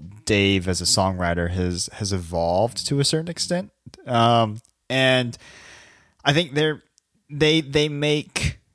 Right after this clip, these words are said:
um, they make fun songs. So that's a, that's another part. And I, bi-, this whole episode is just a pitch to watch a,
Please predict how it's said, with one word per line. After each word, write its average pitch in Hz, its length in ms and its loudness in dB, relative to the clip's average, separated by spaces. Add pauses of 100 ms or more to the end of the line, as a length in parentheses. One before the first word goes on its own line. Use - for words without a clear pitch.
(240)
um, 113 560 -2 (920)
they 156 120 0
make 165 220 -2
fun 147 440 -2
songs. 127 580 -2 (160)
So 165 240 2
that's 151 320 2
a, 143 120 0
that's 131 260 4
another 120 260 6
part. 107 260 2
And 123 300 -2
I, 143 120 6
bi-, 143 380 -2
this 151 240 2
whole 165 260 4
episode 107 260 4
is 113 100 2
just 117 160 2
a 101 60 2
pitch - 320 0
to 104 100 4
watch 95 300 2
a, 85 60 -6